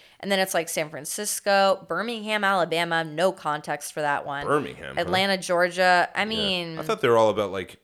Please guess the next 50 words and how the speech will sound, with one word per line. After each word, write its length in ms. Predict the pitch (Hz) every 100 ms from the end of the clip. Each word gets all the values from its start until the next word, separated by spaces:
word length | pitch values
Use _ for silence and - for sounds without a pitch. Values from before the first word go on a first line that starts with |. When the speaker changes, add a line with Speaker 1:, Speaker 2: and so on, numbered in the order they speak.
| _
Speaker 1:
I 40 | 101
Speaker 2:
decorum 600 | 110 175 180 110 113 87
Speaker 1:
guess. 100 | 87
Speaker 2:
and 80 | 85
politeness 480 | 92 92 87 80
Speaker 1:
That's 120 | 131 82
Speaker 2:
down 80 | 131
Speaker 1:
what 80 |
I 40 | 220
Speaker 2:
there. 60 | 262
Speaker 1:
thought. 480 | - 107 69 58 -
Yeah. 180 | 185 165
Speaker 2:
Which 160 | -
I 100 | 110
think 140 | 110 90
is 140 | 85
fake 360 | - 101 90 87
and 120 | 82
hollow 340 | - 90 85 78
and 120 | 67
stupid, 380 | - 95 - 117
Speaker 1:
Me 100 | 175
Speaker 2:
but 100 | 170
Speaker 1:
too. 300 | 156 143 -
Las 300 | 170 170 -
Vegas, 380 | 180 170 175 -
Nevada. 640 | 156 160 160 160 160 156 _
Where 280 | - 175 185
would 160 | 202 190
you 80 | 190
even, 480 | 175 175 170 165 _ _ -
you're 180 | 208
not, 240 | 214 226 - - _ _ -
I, 240 | 202 233 - _ _ _ -
that 200 | 220 247
one's 200 | 240 214
impossible 520 | 185 - 165 - 165
to 60 | 156
me 160 | 156
because 340 | 151 156 165 160
I 80 | 175
guarantee 600 | 185 196 196 175 - 226
you 240 | 185 165 160 - - _
they're 140 | 190
s-, 160 | 175 - - _ _ _ 175 _ _ _ _ -
basing 420 | 208 226 262 214
that 180 | 185 170
off 240 | 170 175 180
of 180 | 165
being, 260 | 185 196 180